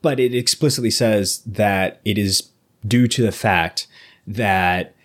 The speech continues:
though the, the, the, the people who are in power were, are, are placed there according to God's plan, right? So that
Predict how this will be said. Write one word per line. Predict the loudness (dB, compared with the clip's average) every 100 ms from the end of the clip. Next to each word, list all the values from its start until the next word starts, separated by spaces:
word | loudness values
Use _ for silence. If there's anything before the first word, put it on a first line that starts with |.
| _ _ _ _ _ _ _ _ _ -14
though | -4 0 4 4
the, | 2 0 0
the, | 2 0 -2 -4
the, | -4 -2 -2 -4 -6 -10 _ _ _ _ _ _ _ _ _ _ _ _ _ _ _
the | -6
people | -4 -4 0 0
who | 0
are | -2 -2
in | -6
power | -4 0 2 0 -4 -6 -10 _ _
were, | -6 0 2 2 2
are, | 0 0
are | -2
placed | -6 -4 0 0 2
there | 0
according | 0 0 0 2 2
to | 0
God's | -4 -4 -6
plan, | -8 -6 -6 -6
right? | -8 -8 -6
So | -6 -4
that | -4 -4 -8